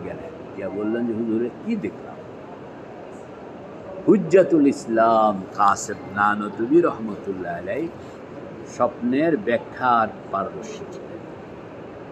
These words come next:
তাই হোক, যে বুজুর্গের কাছে গেছেন, সে বুজুর্গ মোরাকাবার হালতে বললেন যে,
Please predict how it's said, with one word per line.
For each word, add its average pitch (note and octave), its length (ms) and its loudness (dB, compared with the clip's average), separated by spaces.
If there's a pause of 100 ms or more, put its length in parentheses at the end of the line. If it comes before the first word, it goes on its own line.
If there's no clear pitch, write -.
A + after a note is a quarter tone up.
(720)
তাই G#3+ 180 10
হোক, F#3+ 140 10
যে F3+ 160 10
বুজুর্গের F3 500 8
কাছে D#3+ 300 2
গেছেন, B2 440 2 (120)
সে B2 180 4
বুজুর্গ A#2 560 4 (1200)
মোরাকাবার A2+ 640 8
হালতে F2+ 680 2 (720)
বললেন G2+ 360 0
যে, F#2+ 100 -4